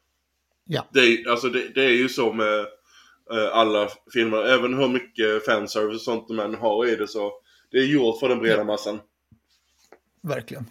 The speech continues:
Speaker 2: Det enda
Speaker 1: Nog
Speaker 2: undantaget,
Speaker 1: snack-
Speaker 2: det enda undantaget är
Speaker 1: Ja.
Speaker 2: ju Capcom, det är deras animerade Resident Evil-filmer som är gjorda för fansen. Och sen har du riktiga spelfilmer som är gjorda för den breda massan. Så att
Speaker 1: Precis. Snyggt!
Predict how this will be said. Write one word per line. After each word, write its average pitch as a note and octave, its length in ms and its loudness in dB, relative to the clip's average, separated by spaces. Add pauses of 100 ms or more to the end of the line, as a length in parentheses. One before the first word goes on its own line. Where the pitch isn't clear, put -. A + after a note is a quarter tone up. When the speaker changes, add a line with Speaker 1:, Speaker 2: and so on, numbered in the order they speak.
(720)
Speaker 2:
Det C#3+ 100 4
enda C#3+ 160 6
Speaker 1:
Nog C#3+ 100 6
Speaker 2:
undantaget, A3 400 8
Speaker 1:
snack- A#3 340 4 (340)
Speaker 2:
det C#3 100 4
enda C3 140 6
undantaget B2 500 2
är C3 40 2
Speaker 1:
Ja. A#2+ 120 2
Speaker 2:
ju A#2 100 -2
Capcom, B2+ 580 -2
det B2 60 -6
är A#2 40 -4
deras A#2 260 0
animerade B2 720 -2
Resident A2+ 360 -6
Evil-filmer A2+ 460 -6
som A#2 140 -10
är A2 40 -6
gjorda A2 220 0
för G#2 100 -10
fansen. G#2+ 480 -2 (500)
Och A#2+ 80 -8
sen A2 200 -2
har G#2+ 220 2
du G#2+ 120 -4
riktiga A2 280 -6
spelfilmer G#2+ 560 -4
som G#2 140 -10
är G#2 40 -4
gjorda F#2+ 200 -2
för G2+ 80 -14
den G2 80 -12
breda G2 200 -4
massan. G#2+ 320 -4 (240)
Så - 140 -14
att - 100 -12 (1200)
Speaker 1:
Precis. - 600 -14 (800)
Snyggt! - 760 2